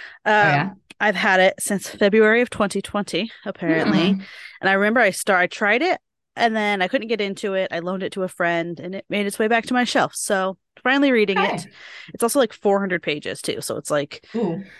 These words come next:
Speaker 1: it's a bit, but it's, the book is Anna Kay by Jenny Lee, which is a love story,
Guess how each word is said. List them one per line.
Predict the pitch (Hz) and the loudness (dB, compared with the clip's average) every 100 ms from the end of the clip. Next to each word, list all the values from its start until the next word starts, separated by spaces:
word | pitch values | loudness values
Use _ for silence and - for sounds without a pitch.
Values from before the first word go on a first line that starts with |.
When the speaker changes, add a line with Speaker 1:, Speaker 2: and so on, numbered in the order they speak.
| - - - | -20 -10 0
Speaker 1:
it's | 247 | 0
a | 240 | 2
bit, | 202 160 - - | 2 2 -2 -2
but | 240 226 | 2 4
it's, | 220 214 - - | 4 2 -2 -4
the | 196 | 0
book | 214 - | 0 2
is | 214 202 190 - | 2 2 2 0
Anna | 208 226 | 2 2
Kay | 254 247 180 247 - _ _ - | 0 0 2 2 -2 _ _ -2
by | 190 180 180 185 175 | 0 0 -4 -8 -8
Jenny | - 190 190 180 | -2 -2 0 -2
Lee, | 180 185 269 _ _ | -2 -4 -8 _ _
which | 175 - | -14 -8
is | 180 170 - | -8 -6 -4
a | 175 | -4
love | 165 208 | -2 -4
story, | - - - 202 | -6 -6 -6 -8